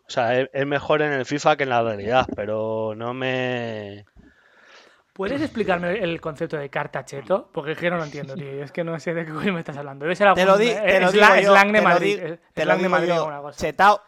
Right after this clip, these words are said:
Speaker 3: un jugador chetao es que va de Sputnik, pero hasta arriba. O sea, es Chris Hemsworth después de pasarse toda la serie entera.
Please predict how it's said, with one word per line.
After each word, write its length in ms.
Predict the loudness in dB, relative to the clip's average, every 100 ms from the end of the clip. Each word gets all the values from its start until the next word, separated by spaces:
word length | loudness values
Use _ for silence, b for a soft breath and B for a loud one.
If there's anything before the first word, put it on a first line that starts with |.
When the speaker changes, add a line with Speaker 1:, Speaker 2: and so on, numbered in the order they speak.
| _
Speaker 3:
un 100 | -18
jugador 380 | -2 2 2 0
chetao 440 | -2 0 2 2 -2
es 160 | -12 -6
que 120 | -2
va 120 | 0
de 100 | 0
Sputnik, 640 | -6 _ -8 -8 -10 -12 -8
pero 160 | -4
hasta 200 | -4 -4
arriba. 400 | -4 -4 -6 -10 -12
O 100 | -8
sea, 520 | 0 2 2 2 0
es 160 | -4 -8
Chris 300 | -4 -4 -2
Hemsworth 440 | -4 -2 2 2
después 320 | 0 -6 -6 -4
de 80 |
pasarse 340 | -4 -4 -6 -2
toda 140 | 0
la 80 | 0
serie 220 | -2 -8
entera. 340 | -6 -8 -12